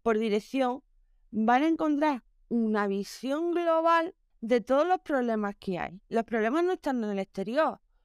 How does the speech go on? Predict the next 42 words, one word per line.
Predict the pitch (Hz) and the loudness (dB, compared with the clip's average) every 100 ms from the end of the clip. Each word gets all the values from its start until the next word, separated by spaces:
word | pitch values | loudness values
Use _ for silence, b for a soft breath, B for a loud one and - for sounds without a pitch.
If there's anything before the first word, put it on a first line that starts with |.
| - | -6
los | 214 | -6
problemas | 196 180 180 285 | -4 -2 0 0
los | 320 - | 0 -2
tenemos | 247 214 254 | -4 -2 0
en | 302 | 0
el | 285 226 | 0 -2
interior. | 202 190 170 170 247 247 _ _ - | -4 -6 -6 -2 0 -2 _ _ -6
Hay | 214 | -4
gente | 214 247 262 240 277 - _ _ _ _ | -4 -2 -2 0 -2 -4 _ _ _ _
y | 233 | -4
profesionales | 208 214 220 - 233 254 294 | -4 -4 -4 -4 -2 0 0
que | 202 | -4
son | 175 196 196 | -6 -6 -4
muy | 208 | -2
buenas | 214 262 277 | 0 0 -2
a | 208 | -2
la | 185 180 | -2 -2
hora | 185 | -2
de | 190 | -2
dirigir, | 185 196 202 254 262 | -2 -4 -4 -2 -2
de | 226 | -4
gestionar, | - 185 185 185 220 | -6 -8 -4 -2 0
de | 226 | 0
vender, | 185 165 180 226 | -2 -4 -4 -2
de | 208 | -2
la | 175 | -2
balanza | 170 170 180 196 | 0 -2 -2 -4
de | |
situación, | 170 196 226 - 277 330 - _ _ _ _ | -4 -4 -4 -2 -2 -2 -6 _ _ _ _
pero | 226 214 | 0 2
se | 208 214 | 0 -2
le | 202 | -2
olvida | 190 180 208 | -2 -2 -2
conocer | 269 330 339 - 254 | 0 0 0 -2 -4
quién | - 240 | -4 -4
es | 220 214 208 | -2 -2 -2
el | 202 | -2
operario | 190 202 190 180 | -2 -2 -2 -4
que | 185 | -4
hay | 180 170 | -4 -4
en | 165 | -4
planta. | - 151 135 - - | -4 -4 -4 -10 -20